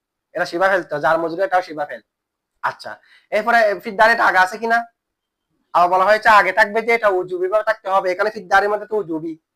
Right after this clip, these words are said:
ফিদ্দারি যা-, রজুলুন, এখানে কি রজুলুন ফিদ্দারি বলতে পারবেন? কেন?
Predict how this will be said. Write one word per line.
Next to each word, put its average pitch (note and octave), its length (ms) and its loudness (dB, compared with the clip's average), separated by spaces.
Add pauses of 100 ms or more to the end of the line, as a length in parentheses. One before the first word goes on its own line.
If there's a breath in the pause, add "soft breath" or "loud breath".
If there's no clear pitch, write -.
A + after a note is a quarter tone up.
(560)
ফিদ্দারি F#3 440 4
যা-, F3+ 220 0
রজুলুন, F3 420 0
এখানে G#3 300 0
কি A3 80 -4
রজুলুন A#3 320 0
ফিদ্দারি A#3+ 280 2
বলতে B3 200 -2
পারবেন? A3+ 380 0 (480)
কেন? G3 160 0